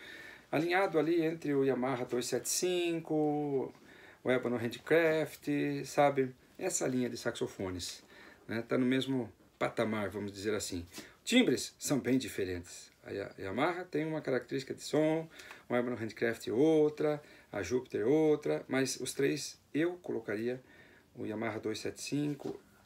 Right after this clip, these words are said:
quase, né, ali também com o Ebano Handcraft, tá? O Yamaha quatro sete cinco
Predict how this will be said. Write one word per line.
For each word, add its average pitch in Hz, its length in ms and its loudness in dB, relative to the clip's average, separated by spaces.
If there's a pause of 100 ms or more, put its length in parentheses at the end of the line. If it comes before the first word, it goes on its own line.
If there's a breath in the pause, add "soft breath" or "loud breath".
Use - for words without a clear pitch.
(140)
quase, 117 460 2 (680 loud breath)
né, 113 240 -2
ali 110 200 -2
também 113 300 -2
com 110 200 -6
o 110 60 -4
Ebano 110 240 -4
Handcraft, 113 680 -4 (840)
tá? 110 240 -6 (340)
O 143 80 -4
Yamaha 147 520 2 (140)
quatro 160 260 4
sete 135 160 0
cinco 135 580 0